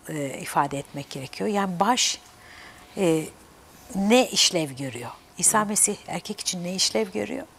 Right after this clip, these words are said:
Speaker 2: Hı hı.
Speaker 1: Ve baş vücut için ne işlev görüyor?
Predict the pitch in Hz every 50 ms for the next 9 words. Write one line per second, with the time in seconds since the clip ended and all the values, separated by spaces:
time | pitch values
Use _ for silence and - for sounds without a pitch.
0 | - - 180 185 190 190 185 196 - - - - - - - 196 214 220 226 -
1 | - - - - - - - - - - 170 170 202 262 269 - - - - -
2 | - 202 190 - 285 - - - - - 208 190 170 165 170 180 151 - - -
3 | 147 135 - - - - - - - - -